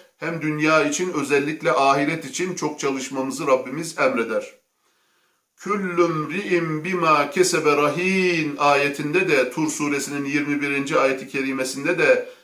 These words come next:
"Herkes kendi kazancına bağlıdır" buyurur Rabbimiz. O halde bu dünyaya, bu dünyanın güzelliklerine aldanmamalı,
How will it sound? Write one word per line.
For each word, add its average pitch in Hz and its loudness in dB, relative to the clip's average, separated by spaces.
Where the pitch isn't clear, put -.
"Herkes 185 2
kendi 160 0
kazancına 156 2
bağlıdır" 151 4
buyurur 131 -2
Rabbimiz. 117 -2
O 175 2
halde 160 4
bu 180 -10
dünyaya, 160 2
bu 175 -4
dünyanın 156 0
güzelliklerine 147 0
aldanmamalı, 175 2